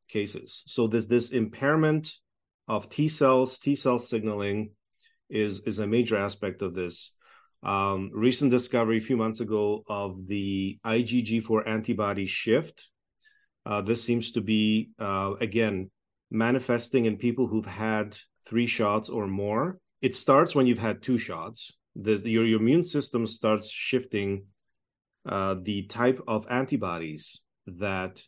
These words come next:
it, your immune system produces, shifts from I G G one and I G G three, which are involved in protecting you against viruses and cancer, and you start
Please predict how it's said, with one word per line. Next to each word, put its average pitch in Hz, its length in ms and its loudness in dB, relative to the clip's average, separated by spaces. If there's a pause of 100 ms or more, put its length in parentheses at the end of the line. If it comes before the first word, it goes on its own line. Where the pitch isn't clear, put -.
(200)
it, 110 240 -6 (200)
your 107 240 -2
immune 107 240 0
system 101 420 -6
produces, 113 760 -2 (680)
shifts 127 400 2
from 117 240 2
I 117 140 0
G 113 160 0
G 107 160 0
one 110 180 2
and 101 100 -2
I 101 120 -4
G 98 100 -8
G 95 200 -6
three, 156 420 2
which 104 320 2
are 98 100 0
involved 95 460 -2
in 98 260 -6
protecting 110 400 -4
you 98 140 0
against 98 360 -4
viruses 98 640 -2
and 90 220 -8
cancer, 113 720 0 (320)
and 107 100 -2
you 110 120 2
start 147 580 4